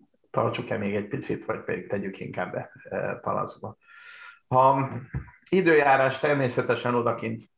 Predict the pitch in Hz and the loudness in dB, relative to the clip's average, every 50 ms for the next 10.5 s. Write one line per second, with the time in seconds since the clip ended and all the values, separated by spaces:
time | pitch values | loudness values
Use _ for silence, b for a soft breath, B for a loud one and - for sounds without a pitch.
0 | _ _ _ _ _ _ _ _ _ _ _ _ - - 123 117 120 117 117 113 | _ _ _ _ _ _ _ _ _ _ _ _ -2 2 2 4 4 4 4 4
1 | 120 113 117 113 - - - - - _ _ _ _ _ _ - - - 113 110 | 4 4 2 2 0 -4 -8 -12 -20 _ _ _ _ _ _ -8 -6 -2 0 0
2 | 110 110 104 101 107 107 - - 113 113 - 110 104 104 101 - 110 107 104 98 | 2 2 2 0 0 -4 -4 -4 -6 -4 -2 -2 -2 -2 -2 0 0 0 0 0
3 | 101 101 101 - 107 107 107 107 107 117 113 113 113 - _ b b b b b | -4 -6 -6 -6 -4 -4 -4 -4 -4 -4 -4 -6 -6 -12 _ b b b b b
4 | b b - - 123 - 147 139 147 151 135 143 143 135 131 131 - 123 120 120 | b b -4 -4 -2 0 2 2 2 2 4 6 4 4 4 2 0 0 0 0
5 | 113 113 113 117 113 117 113 110 113 120 117 113 110 107 - 113 98 95 95 - | 0 0 -2 -2 -2 -2 -2 -2 -2 0 0 0 0 -2 -2 -6 -6 -6 -4 -2
6 | 110 117 110 104 98 98 104 107 104 101 - - - - - - 90 - - 95 | 0 0 2 0 0 0 2 0 0 -2 -4 -4 -4 -4 -2 -6 -6 -6 -6 -6
7 | 98 95 98 98 98 98 - _ _ _ _ _ _ - 110 113 113 - 110 101 | -6 -4 -4 -4 -4 -6 -6 _ _ _ _ _ _ -2 0 0 2 2 0 -2
8 | 104 - 104 110 110 110 101 101 107 110 113 104 101 110 110 - - - _ _ | 0 -2 -2 -2 0 -2 -2 -2 -2 0 0 0 0 0 -2 -2 -6 -14 _ _
9 | _ b b b b b b b - - 101 - 107 - - - - 107 101 104 | _ b b b b b b b -4 -2 0 0 -2 -2 -2 -2 0 0 0 -2
10 | - - - 117 117 113 110 110 107 | -6 -8 -4 0 0 2 2 2 0